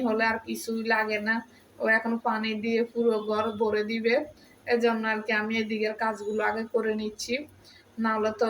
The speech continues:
পুরো কাজ আরো দ্বিগুণ বাড়িয়ে দিবে। তা আমি অল্প, উম, একটু করছি। আর এই আমার মা আসছে, মা, মা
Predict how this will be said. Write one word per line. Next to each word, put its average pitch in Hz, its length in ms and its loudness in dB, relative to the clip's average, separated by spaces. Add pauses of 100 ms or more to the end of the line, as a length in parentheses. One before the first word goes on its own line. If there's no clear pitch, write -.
পুরো 226 440 0
কাজ 220 280 0 (220)
আরো 214 220 0
দ্বিগুণ 226 380 0 (960)
বাড়িয়ে 220 360 2
দিবে। 226 360 0
তা 247 220 0
আমি 240 160 2
অল্প, 247 240 6
উম, 233 360 4 (100)
একটু 240 260 -8
করছি। 233 440 2
আর 226 100 2
এই 226 80 4
আমার 226 280 0
মা 214 160 -2 (120)
আসছে, 226 320 -2 (600)
মা, 226 200 0
মা 220 180 0